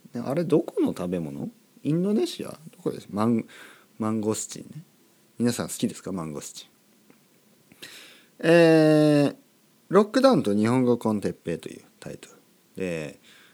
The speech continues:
あのー、コロナウイルスのね、せいで、えー、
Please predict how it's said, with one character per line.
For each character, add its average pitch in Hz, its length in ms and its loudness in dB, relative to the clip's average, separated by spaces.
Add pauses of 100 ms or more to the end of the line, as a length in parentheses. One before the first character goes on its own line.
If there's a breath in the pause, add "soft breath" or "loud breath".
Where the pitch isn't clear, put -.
あ 131 220 -4
の 123 520 -4
ー、 120 40 -14
コ 127 120 -4
ロ 127 80 -4
ナ 127 80 -4
ウ 127 100 -2
イ 117 60 0
ル 95 60 -6
ス - 120 -14
の 67 160 -16
ね、 131 380 -8 (320)
せ 101 440 -4
い - 40 -14
で、 73 400 -12 (960 soft breath)
え 80 560 -10
ー、 - 20 -20